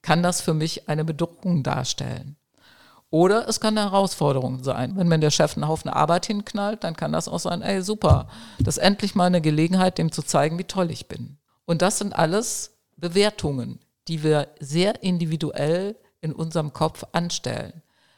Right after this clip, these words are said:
Das heißt, jeder Mensch reagiert unterschiedlich auf Stress. Die Ausgangssituation ist in den meisten Fällen immer die gleiche. Egal, ob ich viel Arbeit habe oder ob ich Zeitdruck habe, die Bewertung des Ganzen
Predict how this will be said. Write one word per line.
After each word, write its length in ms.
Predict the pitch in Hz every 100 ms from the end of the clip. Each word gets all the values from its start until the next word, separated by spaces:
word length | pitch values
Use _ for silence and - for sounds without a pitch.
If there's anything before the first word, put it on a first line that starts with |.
| -
Das 220 | 147 -
heißt, 340 | 165 175 -
jeder 260 | 170 185 208
Mensch 440 | 185 180 190 - - -
reagiert 640 | 156 147 139 147 165 175 - _
unterschiedlich 840 | - 233 220 - - - - -
auf 160 | 196 -
Stress. 500 | - - - - - _ -
Die 220 | 151 135
Ausgangssituation 1080 | 175 240 240 233 - 208 180 180 - 165 156
ist 180 | -
in 100 | 156
den 80 | 147
meisten 340 | 147 190 - 202
Fällen 440 | - 143 107 110 - _
immer 220 | 180 180
die 100 | 180
gleiche. 560 | 185 165 139 120 - 165 - _ _ _ -
Egal, 360 | 151 156 156 -
ob 120 | 143
ich 140 | 131
viel 260 | - 180 143
Arbeit 500 | 175 196 196 190 -
habe 560 | 175 170 165 160 160 160 _ _ _ _
oder 320 | 165 147 -
ob 140 | - 120
ich 160 | -
Zeitdruck 560 | - 156 175 - 180 -
habe, 440 | 170 160 156 151 - _ _ _ _
die 60 | 143
Bewertung 680 | 139 139 185 233 - 139 123
des 200 | 143 -
Ganzen 580 | 131 139 - - 196